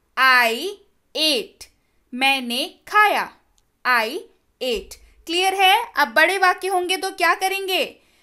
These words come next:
बिल्कुल सब्जेक्ट वही रह जाएगा, ऑब्जेक्ट वही रह जाएगा, और उसमें साथ में ऐड हो जाएगा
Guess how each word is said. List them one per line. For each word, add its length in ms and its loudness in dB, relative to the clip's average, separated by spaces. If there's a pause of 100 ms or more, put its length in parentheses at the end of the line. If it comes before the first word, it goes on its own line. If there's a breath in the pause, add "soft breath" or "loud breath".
(160)
बिल्कुल 500 -4
सब्जेक्ट 460 -6
वही 220 -2
रह 160 0
जाएगा, 460 0
ऑब्जेक्ट 440 -4
वही 240 -4
रह 180 0
जाएगा, 460 0
और 200 -2
उसमें 280 -6
साथ 280 -2
में 200 -8
ऐड 260 -4
हो 120 -4
जाएगा 520 -2